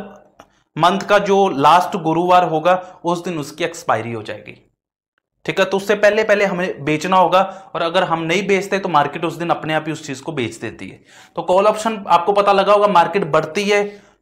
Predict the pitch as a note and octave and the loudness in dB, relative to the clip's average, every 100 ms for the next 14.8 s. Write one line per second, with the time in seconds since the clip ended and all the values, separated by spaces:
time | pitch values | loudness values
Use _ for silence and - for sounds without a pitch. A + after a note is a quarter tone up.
0 | _ F#3+ F3 F3+ G3 E3+ E3 E3+ E3+ G3 | _ -4 -2 -2 -2 0 2 2 0 -4
1 | G3 E3+ E3 E3 E3+ F3 F3 F3+ - - | -2 2 2 2 -2 0 -2 -2 -6 -20
2 | - G#3 F#3+ - A3 G#3+ F#3+ F3 F3 - | -6 -4 -4 -2 0 2 2 2 0 -6
3 | - _ _ _ D3 C#3 D3+ F3+ G3+ F#3+ | -10 _ _ _ -2 4 4 4 0 2
4 | D3 - A2+ G#2 - _ _ - D#3+ D#3 | 2 0 -6 -6 -10 _ _ -4 -2 0
5 | E3 E3+ E3+ F#3+ G3+ F3+ C#3+ F3+ F3 D3+ | -4 -2 0 0 0 2 2 0 -4 -2
6 | C#3+ F#3 D#3 C3 D#3+ E3 C#3+ F#3+ G3 F#3+ | -2 -2 0 0 2 0 2 2 0 -2
7 | F3 F#3 F3+ G3 E3+ - F3 G3 D#3+ C#3 | -2 -2 -2 0 -2 2 0 2 0 0
8 | F3+ E3+ F3+ C#3+ C#3 - F3 D#3+ D3+ D3+ | -2 -4 -2 0 0 0 0 0 -2 -2
9 | F3+ E3 F3 E3+ C3 B2 C3 - E3+ F3 | -2 -2 -2 -2 0 0 -2 -2 -2 -2
10 | - - - F3 F3+ F#3 - - F3+ F3 | -6 -20 -2 -2 0 -6 -8 -8 -6 0
11 | G#3 G#3+ G#3 F#3+ - D3+ D3+ G3+ G3+ G#3 | 2 2 -2 -6 0 0 0 -4 -2 -4
12 | G3 G3 E3+ G3 G3+ G#3+ F#3+ F3+ G#3 G#3 | -2 -2 -2 -4 -4 -2 -2 0 -2 0
13 | F3 D3+ G3 F3 F#3+ F#3+ A3 G3 - - | 0 2 -2 -4 -6 -4 -4 -4 -8 -18
14 | - C#3+ C#3+ D#3 G3+ F#3+ C3 | -18 -4 -2 -2 -2 0 0